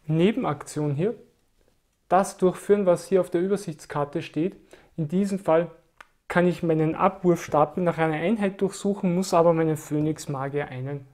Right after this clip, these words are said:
Schaden zufügen. Genau.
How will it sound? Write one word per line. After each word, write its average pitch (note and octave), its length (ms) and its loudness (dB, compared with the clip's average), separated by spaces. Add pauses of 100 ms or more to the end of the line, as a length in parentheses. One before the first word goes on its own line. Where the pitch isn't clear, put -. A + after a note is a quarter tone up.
(160)
Schaden C3 460 -10
zufügen. C3 460 -16 (1160)
Genau. G#3 280 2